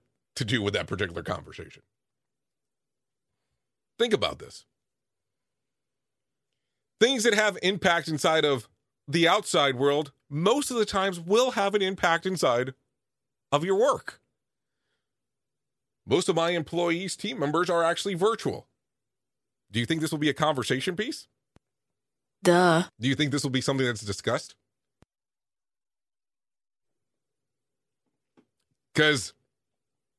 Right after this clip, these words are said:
Speaker 1: it is something that's already starting to make the rounds as of this morning. So it's something that we have to talk about. You're already seeing it there. You're already seeing it on social media.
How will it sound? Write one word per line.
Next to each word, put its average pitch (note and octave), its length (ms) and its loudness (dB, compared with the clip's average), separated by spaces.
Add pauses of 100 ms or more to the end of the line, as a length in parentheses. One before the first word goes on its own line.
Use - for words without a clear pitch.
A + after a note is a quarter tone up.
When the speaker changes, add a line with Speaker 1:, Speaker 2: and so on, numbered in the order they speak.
(120)
Speaker 1:
it B2+ 140 2
is F3+ 160 0
something E3 340 0
that's C#3+ 160 -2
already D3+ 220 2
starting D#3 240 2
to C#3+ 60 0
make C#3+ 160 0
the C3+ 80 0
rounds C#3 280 2
as C3 100 0
of A2+ 100 -4
this G#2+ 160 -4
morning. B2 360 0 (2750)
So D3+ 140 4
it's C#3 100 0
something E3 220 0
that C#3+ 100 2
we C3 80 2
have B2 140 0
to A2+ 60 -8
talk F#3 240 -2
about. D2 220 -8 (1600)
You're C3+ 160 4
already D3 200 4
seeing C3+ 320 2
it G2 160 0
there. A2+ 320 2 (280)
You're C#3+ 160 -2
already D#3+ 220 0
seeing D3+ 380 0
it C3+ 240 0 (1000)
on C3 180 4
social C3 360 0
media. G#2 480 -4